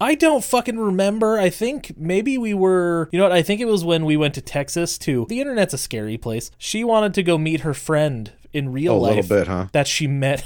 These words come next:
Speaker 1: <laughs> she met on Neopets. Do you remember Neopets? And I'm like,
Speaker 2: Is this, is this gonna turn into a horror story?
Speaker 1: Unfortunately not.
Speaker 2: Okay.
Speaker 1: But I'm like,
Speaker 2: Unfortunately.
Speaker 1: <laughs> Yeah. But I told her, I'm like, "I'm not gonna let you do that alone. I will go with you, 'cause that's fucking weird."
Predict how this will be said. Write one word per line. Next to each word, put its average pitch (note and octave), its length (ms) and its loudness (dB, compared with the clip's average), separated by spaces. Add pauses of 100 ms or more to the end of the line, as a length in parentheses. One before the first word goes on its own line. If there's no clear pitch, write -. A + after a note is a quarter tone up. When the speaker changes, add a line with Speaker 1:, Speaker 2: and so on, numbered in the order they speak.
Speaker 1:
<laughs> - 80 -20
she - 160 0
met D#3 180 4
on C#3 280 0
Neopets. C3+ 600 0
Do - 80 -10
you C3+ 60 -4
remember D3 400 -4
Neopets? C3+ 840 -6
And D3+ 120 0
I'm D#3+ 120 2
like, D3 200 4
Speaker 2:
Is F2 140 -6
this, G#2 340 -4
is G2 160 0
this A2+ 200 -2
gonna A2 200 0
turn G#2 200 -4
into G#2 240 0
a F2+ 60 2
horror F#2 240 2
story? A2+ 560 0
Speaker 1:
Unfortunately D3 760 0
not. A2+ 360 -2
Speaker 2:
Okay. D#2+ 160 -2 (140)
Speaker 1:
But G#3+ 100 2
I'm B3 100 4
like, A3 320 2 (220)
Speaker 2:
Unfortunately. - 960 2 (220)
Speaker 1:
<laughs> F#3 40 6
Yeah. C3 220 4 (1000)
But A#3+ 260 2 (100)
I G#3+ 100 6
told A#3+ 220 6
her, A#3 80 4
I'm A#3 80 2
like, A3+ 160 2
"I'm B3 120 2
not F#4 120 2
gonna B3+ 140 2
let F3 160 4
you F#3+ 60 0
do D#3 140 0
that F3+ 140 4
alone. A#2 560 0
I B2 160 0
will A3+ 120 2
go E3 140 4
with A#2+ 260 2
you, A2 140 2
'cause A#2+ 140 0
that's C3 220 0
fucking F3+ 480 -2
weird." G#2 500 -6